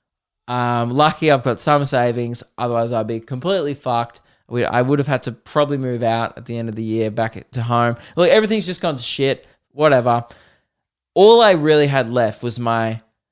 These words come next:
I've been playing Star Wars Battlefront two.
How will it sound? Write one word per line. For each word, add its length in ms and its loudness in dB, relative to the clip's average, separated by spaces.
I've 140 -8
been 200 0
playing 240 -2
Star 460 2
Wars 240 0
Battlefront 720 -4
two. 360 -6